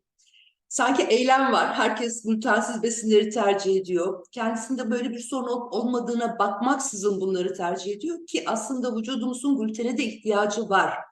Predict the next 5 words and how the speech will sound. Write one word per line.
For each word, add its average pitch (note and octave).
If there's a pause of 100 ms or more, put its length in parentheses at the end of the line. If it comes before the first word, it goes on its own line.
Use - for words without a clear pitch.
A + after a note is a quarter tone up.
(180)
normalde. D#3+
Tabii G3+
çok B3
fazla F3+
değil. C#3